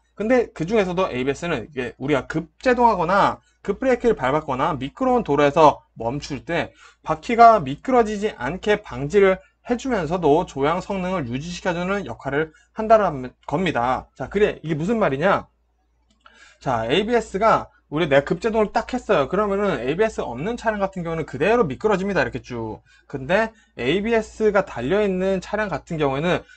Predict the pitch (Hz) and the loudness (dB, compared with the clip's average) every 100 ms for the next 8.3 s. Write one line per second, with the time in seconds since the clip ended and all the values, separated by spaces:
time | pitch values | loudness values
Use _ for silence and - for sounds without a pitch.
0 | _ - 185 165 139 156 240 220 196 220 | _ -14 -6 -4 -4 4 4 4 -2 -2
1 | 208 185 196 226 247 240 247 233 240 233 | 0 2 0 0 -4 2 2 2 0 -2
2 | 123 147 202 170 160 - 123 180 214 214 | -4 -2 -2 0 -2 -6 -6 -4 -2 -2
3 | - 123 143 165 123 - 131 90 - - | -2 -6 -6 -6 -8 -4 -6 -6 -14 -20
4 | _ - 156 185 135 175 175 208 185 - | _ -2 0 2 2 2 4 4 2 -4
5 | _ _ _ - 156 220 - 151 - 214 | _ _ _ -4 2 2 2 -2 2 2
6 | 220 214 175 165 226 220 202 202 190 175 | 4 2 0 -2 0 2 0 2 4 4
7 | 175 202 214 190 117 120 202 202 185 147 | 2 0 0 -2 -4 -6 0 0 0 -2
8 | 160 170 | -2 -2